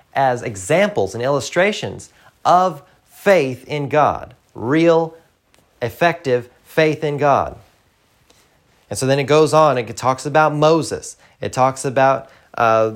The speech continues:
the children of Israel under the leadership of Joshua going in and taking the land. And then he, he gets down and he says, you know, "I, I have more examples I could give you, but the, I don't have enough time." Uh,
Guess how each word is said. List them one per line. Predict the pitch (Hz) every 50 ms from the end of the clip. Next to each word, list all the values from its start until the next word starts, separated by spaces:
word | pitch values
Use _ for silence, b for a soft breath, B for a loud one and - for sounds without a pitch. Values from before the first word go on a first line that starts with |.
| 104 95 101
the | 113 113
children | - - 147 147 147 147 147
of | 139 147
Israel | 156 135 117 143 151 147 147 143 143 -
under | 139 139 135 143
the | 143 147
leadership | 143 151 156 151 156 147 - 165 160 165
of | 147 123
Joshua | - - 143 151 160 160 - - 127 107 87 73
going | - 107 113 120 131 135
in | 139 139 143
and | 139 131 127
taking | - 143 147 - 156 156 151
the | 151
land. | 156 156 156 151 113 - - - b b b b b b b b b b
And | - 131 131 127 120 113 104 113 - - _ _ _
then | 131 127 131
he, | 127 104 - -
he | 127 101 131 131
gets | 107 135 127 - -
down | 117 127 135 139 143 139
and | 135
he | 135 135 127
says, | - - 143 139 135 131 - B B B B B -
you | 113
know, | 123 123 127 123 127 - - _ -
"I, | 98 110 107 - -
I | - 104 101
have | 120 165 175 147 113 - - _ - -
more | 110 135 160 180 160 135
examples | 127 110 156 170 156 - 139 127 -
I | 135 127 123
could | - 123 104
give | 107 160 165 151
you, | 131 123 107
but | 101 120 - 87 98 - _ _ - - _ -
the, | 113 120 110 104 104 - - - -
I | 110 123
don't | 127 113
have | 127 131 120
enough | 123 117 104 -
time." | - 175 165 123 92 85 82 85 - b b b b b b b b b b b b b b b _ _ b b b b b b _ _ _ _ _ _ _ - _ _ _ _ - _ _
Uh, | - 117 107 95 92